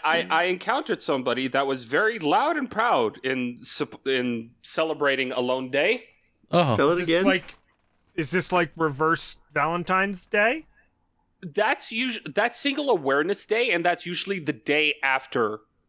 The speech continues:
Speaker 1: uh, Valentine's Day. That's usually February fifteenth that that's celebrated.
Speaker 4: All right, you know what?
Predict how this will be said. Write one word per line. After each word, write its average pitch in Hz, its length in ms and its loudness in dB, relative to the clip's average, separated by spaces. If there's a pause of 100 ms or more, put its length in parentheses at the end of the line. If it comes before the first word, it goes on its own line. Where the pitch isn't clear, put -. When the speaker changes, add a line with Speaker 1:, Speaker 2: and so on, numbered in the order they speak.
(320)
Speaker 1:
uh, 110 280 2
Valentine's 110 580 -2
Day. 101 120 -2
That's 104 220 -4
usually 123 320 -2
February 117 480 0
fifteenth 113 600 -6
that 110 180 -4
that's 113 240 -2
celebrated. 101 600 -8
Speaker 4:
All 180 80 -2
right, 175 120 0
you 180 120 0
know 202 140 0
what? 196 260 0